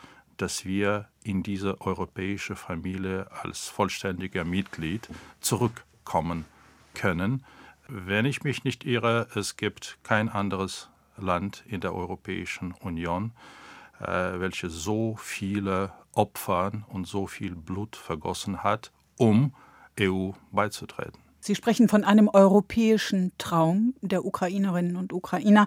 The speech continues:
Speaker 2: Kandidatenländer müssen ja Dutzende Kapitel mit E-U-Recht vom Binnenmarkt bis zum Verbraucherschutz abarbeiten.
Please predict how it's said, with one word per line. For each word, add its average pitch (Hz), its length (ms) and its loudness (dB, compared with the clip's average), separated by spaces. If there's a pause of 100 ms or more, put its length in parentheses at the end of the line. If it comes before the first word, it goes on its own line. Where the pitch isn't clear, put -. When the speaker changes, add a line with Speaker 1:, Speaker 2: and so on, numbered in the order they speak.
(960)
Speaker 2:
Kandidatenländer 247 880 12
müssen 233 260 12
ja 214 140 8
Dutzende 208 540 6
Kapitel 185 480 2
mit 151 180 4
E-U-Recht 170 580 0
vom 170 280 2
Binnenmarkt 180 800 6
bis 220 180 2
zum - 160 0
Verbraucherschutz 151 880 -2
abarbeiten. 139 880 -6